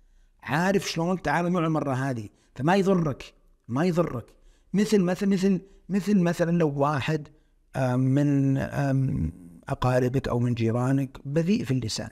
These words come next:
بذيء في اللسان، وكل ما طلعت أنت ومشيت وهو يسب فيك ويشتم،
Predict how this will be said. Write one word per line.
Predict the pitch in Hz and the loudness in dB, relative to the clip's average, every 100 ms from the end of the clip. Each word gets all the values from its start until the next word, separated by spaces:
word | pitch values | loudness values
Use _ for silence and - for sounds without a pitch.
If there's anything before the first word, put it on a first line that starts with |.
| - | -2
بذيء | 156 180 220 110 | 0 2 0 0
في | |
اللسان، | 117 92 - - _ _ _ - _ - | -6 -6 -10 -16 _ _ _ -20 _ -6
وكل | 165 165 165 - 233 | -2 0 -2 2 4
ما | 202 | 4
طلعت | 185 185 175 175 | 2 2 2 0
أنت | 175 156 | -2 -2
ومشيت | 156 147 160 165 | -2 -2 -2 -2
وهو | 156 | 0
يسب | 147 - 135 | 0 -2 -6
فيك | 120 139 131 131 | -6 -4 -4 -2
ويشتم، | 131 117 - 127 | -4 -4 -4 -6